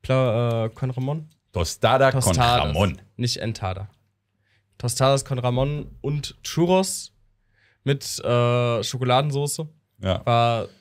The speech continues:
Speaker 1: supergeil.
Speaker 2: By the way, das ist übrigens mehr Schokoladensuppe.
Speaker 1: Ja.
Speaker 2: Also es ist so eine super dünne Schokoladensuppe, könnte
Speaker 1: Also
Speaker 2: man
Speaker 1: ich hab
Speaker 2: sagen.
Speaker 1: eigentlich zuerst gedacht, das ist Kaba. Also wirklich, also
Speaker 2: Ja, ja,
Speaker 1: wirklich
Speaker 2: wie so,
Speaker 1: Kakao.
Speaker 2: es ist wie ein dicker Kakao
Speaker 1: Ja.
Speaker 2: eigentlich, ja.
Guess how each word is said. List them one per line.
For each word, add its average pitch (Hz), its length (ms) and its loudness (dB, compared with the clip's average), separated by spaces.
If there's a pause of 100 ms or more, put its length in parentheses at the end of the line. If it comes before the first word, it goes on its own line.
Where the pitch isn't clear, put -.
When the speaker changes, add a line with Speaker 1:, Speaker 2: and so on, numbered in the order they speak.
Speaker 1:
supergeil. 127 580 0
Speaker 2:
By 95 140 2
the 92 100 2
way, 95 140 4
das 92 160 2
ist 82 140 -4
übrigens 87 420 -2
mehr 90 160 2
Schokoladensuppe. 85 1400 0
Speaker 1:
Ja. 95 220 -4
Speaker 2:
Also 92 300 4
es 87 140 -2
ist 87 140 -6
so 107 80 -2
eine 95 160 4
super 117 420 4 (240)
dünne 131 800 6
Schokoladensuppe, 104 1300 2
könnte 87 320 -4
Speaker 1:
Also 127 100 2
Speaker 2:
man 135 80 2
Speaker 1:
ich - 60 2
hab 170 80 2
Speaker 2:
sagen. 156 120 2
Speaker 1:
eigentlich 104 260 -2
zuerst 131 280 -4
gedacht, 139 180 -4
das 127 120 -4
ist 123 200 -6
Kaba. 117 420 -2
Also 117 220 -4
wirklich, - 320 -4
also 104 200 -4
Speaker 2:
Ja, 117 120 6
ja, 135 100 6
Speaker 1:
wirklich 117 240 2
Speaker 2:
wie 147 40 2
so, 170 80 4
Speaker 1:
Kakao. 139 180 4
Speaker 2:
es 127 160 0
ist 117 220 -2
wie 170 160 2
ein 170 120 2
dicker 160 260 2
Kakao 117 480 0
Speaker 1:
Ja. 127 120 6
Speaker 2:
eigentlich, 85 480 -6
ja. 101 280 -4